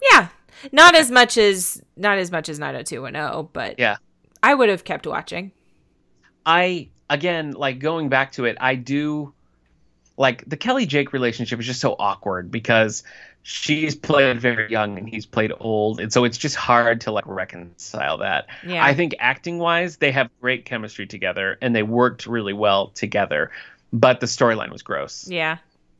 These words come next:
Speaker 1: it was.
Speaker 2: And
Speaker 1: A little gross.
Speaker 2: Kelly, Kelly just unravels so much on Melrose Place.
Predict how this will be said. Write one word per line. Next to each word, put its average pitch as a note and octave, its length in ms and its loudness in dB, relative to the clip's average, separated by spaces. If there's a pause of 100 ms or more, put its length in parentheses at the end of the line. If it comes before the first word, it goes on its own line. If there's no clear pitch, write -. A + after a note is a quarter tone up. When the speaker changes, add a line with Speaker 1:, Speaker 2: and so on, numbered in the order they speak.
(260)
Speaker 1:
it E3+ 80 -12
was. D3+ 240 -8
Speaker 2:
And C#3 160 2
Speaker 1:
A F3+ 40 4
little C4+ 100 2
gross. A3 120 6
Speaker 2:
Kelly, B2+ 340 0 (840)
Kelly D#3+ 200 2
just C3 220 -2
unravels G#2+ 640 0
so A2+ 180 -2
much G2+ 260 -6
on G2 120 -4
Melrose D#2+ 360 -6
Place. - 440 -6